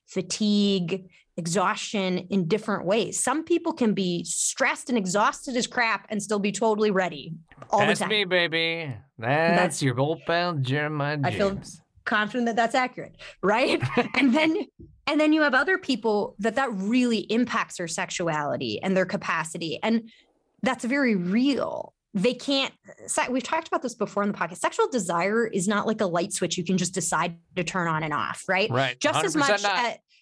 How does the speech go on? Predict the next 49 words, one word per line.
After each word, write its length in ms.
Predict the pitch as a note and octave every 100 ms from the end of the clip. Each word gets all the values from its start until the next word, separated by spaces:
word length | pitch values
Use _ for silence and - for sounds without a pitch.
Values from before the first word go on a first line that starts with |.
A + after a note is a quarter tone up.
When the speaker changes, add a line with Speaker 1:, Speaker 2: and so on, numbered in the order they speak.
| _ -
Speaker 1:
just 260 | B3 F4 -
the, 140 | A4+ -
as 160 | B3
much 260 | A3+ G#3 B3
as 100 | -
someone 260 | G3 G3+ G#3+
for 140 | F#3+
whom 220 | D#3+ G3+
it's 140 | G3 F#3
a 40 |
really 220 | E3+ E3
high 260 | E3 D#3 D3+
priority 500 | E3 B3+ B3 C4+ C4+
can't 240 | A#3 A3 F#3+
just 160 | F#3+
magically 580 | F3+ F3+ F3+ F#3+ G#3 F#3
turn 320 | D#3+ F#3+ F3
that 160 | F3 D#3
off, 340 | B2+ D3+ B3 _ -
the 100 | G#3+
person 340 | B3 C#4+ C4
for 120 | A#3+ A3+
whom 180 | A#3
it's 200 | G3 -
not 580 | F#3 E3 D#3 F3+ - - - _ _
a 60 | A#3
high 160 | A#3+ B3
priority 420 | C4 B3+ B3+ C4
can't 240 | - A3+
magically 420 | G#3+ F#3+ F#3+ F#3+
turn 320 | F3 - F3 D#3+
that 180 | -
on. 320 | F2+ D#2 A#1 - - - - -
And 120 | C4
so 300 | - D4 - - -
when 280 | A#3+ D4
I 120 | F4+ G#4
find 220 | D#4 D4
people 280 | - B3+ A#3
more 160 | G3
successfully 640 | F#3+ - - E3 - F#3 E3+
working 400 | E3+ E3+ F#3 E3+
through 200 | E3+ F3
these 200 | E3+ E3
kind 200 | E3 E3+
of 60 |
dilemmas 520 | E3 D#3+ D3 D#3+ E3+
as 100 | E3
couples, 520 | D#3+ B2+ - A3+ B3